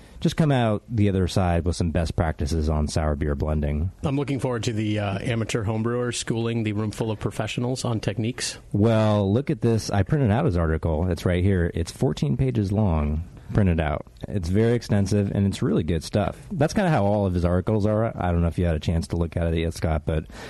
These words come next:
Speaker 1: his fast souring with lacto, carbonation, how that affects sour beers. It's all, you know, he doesn't go on, like, a quick,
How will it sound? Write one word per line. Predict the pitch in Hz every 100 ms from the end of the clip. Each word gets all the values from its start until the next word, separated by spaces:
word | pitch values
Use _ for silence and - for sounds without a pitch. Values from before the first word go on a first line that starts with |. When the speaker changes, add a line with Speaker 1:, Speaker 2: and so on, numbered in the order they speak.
| - - - -
Speaker 1:
his | 101
fast | - 113 104
souring | - 104 101 98
with | 95 92
lacto, | 98 104 - 104 101 101 95
carbonation, | - 101 95 92 95 - 92 87
how | 87
that | 87 87
affects | - 92 -
sour | 92 87
beers. | 90 92 92 -
It's | - 110
all, | 101 101 -
you | 101
know, | 85
he | 95
doesn't | 113 113
go | 101 101 95 92 90 90 - 107
on, | 87
like, | 85
a | 82
quick, | - 113 98 -